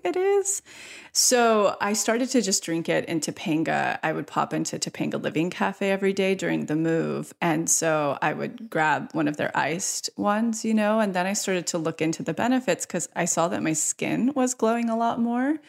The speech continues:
from it. I was assuming 'cause it was the only thing new in my regime. And so looking up all of the benefits, I mean, it's absolutely bananas how incredibly medicinal this little herbal flower is. Therefore,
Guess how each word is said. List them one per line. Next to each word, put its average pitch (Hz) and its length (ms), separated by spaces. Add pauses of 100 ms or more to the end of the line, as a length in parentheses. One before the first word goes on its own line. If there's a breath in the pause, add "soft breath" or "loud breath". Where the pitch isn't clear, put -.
(440 loud breath)
from 185 300
it. 277 180
I 196 100
was 202 140
assuming 202 440
'cause 180 180
it - 20
was 175 120
the 180 60
only 180 260
thing 170 280
new 170 420 (420 loud breath)
in 190 160
my 175 120
regime. 156 720
And 180 240
so 170 600
looking 226 320
up 233 120
all 180 120
of 175 80
the 156 100
benefits, 156 640
I 156 60
mean, 190 160
it's 214 120 (140)
absolutely - 960
bananas - 680
how 143 540
incredibly 143 800
medicinal 175 880 (100)
this - 400
little 147 400
herbal 139 340
flower - 500
is. 320 440 (640 loud breath)
Therefore, 190 840